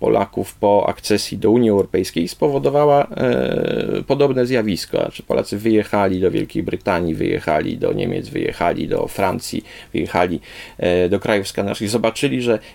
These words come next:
kapitalizm jest czymś zupełnie innym, niż tutaj przez, e, naście lat, e, opowiadano i że kapitalizm, e, m-, m-, może współistnieć, e, e, razem z hojnym państwem dobrobytu,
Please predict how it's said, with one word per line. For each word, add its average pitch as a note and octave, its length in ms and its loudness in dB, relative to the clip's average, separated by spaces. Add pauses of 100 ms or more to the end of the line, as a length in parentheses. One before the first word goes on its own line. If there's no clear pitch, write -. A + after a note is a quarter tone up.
kapitalizm B2+ 560 0
jest A#2 140 -4
czymś A2+ 200 -2
zupełnie C#3 520 2
innym, C#3+ 400 6
niż G#2+ 220 0 (160)
tutaj A2+ 260 0
przez, - 360 -2
e, G#2+ 240 4
naście A2 400 0
lat, G2+ 320 2
e, G#2 140 2
opowiadano G#2+ 760 2
i G#2+ 140 -4
że A#2+ 140 0 (360)
kapitalizm, B2 720 0
e, - 60 -4
m-, G2+ 1040 -2
m-, A2 440 -6
może B2+ 420 4
współistnieć, - 1600 0
e, - 40 -2 (680)
e, - 600 -2
razem G#2+ 440 2
z G2+ 340 0
hojnym G2 500 0
państwem G#2+ 480 0
dobrobytu, G#2+ 600 2